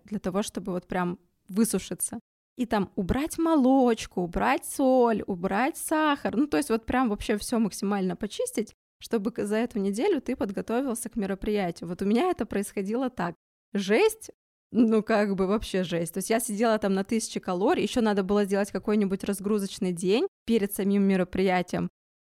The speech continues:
Ну, надо понимать, что, приходя на мероприятие, я, конечно же, очень быстро там, э, от одного бокала опьянела, <laughs> ну, потому что организм был абсолютно ослаблен.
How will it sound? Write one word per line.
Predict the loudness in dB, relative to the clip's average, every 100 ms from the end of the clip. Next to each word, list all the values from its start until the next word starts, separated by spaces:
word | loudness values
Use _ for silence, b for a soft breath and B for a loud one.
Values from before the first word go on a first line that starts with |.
| 2
Ну, |
надо | 4 4 2
понимать, | 4 4 4 0
что, | -6
приходя | -8 -6 0 2
на | 4
мероприятие, | 2 0 -2 0 0 0 0
я, | 0 0
конечно | 0 0 0 0
же, |
очень | 0 0 2
быстро | 2 0 -4 -4 _ _
там, | 0 2 0 -2
э, | -2 -2 0
от | 0
одного | 2 2 2
бокала | 2 2 4 4
опьянела, | 4 4 4 6 4 2 0
<laughs> | -6 -6 -2 0 2 4
ну, | 4 4
потому | 2 4 2
что | 2 -2 2
организм | 2 4 4 6 4
был | 2 0
абсолютно | 0 2 2 2 0
ослаблен. | -2 0 2 2 0 -4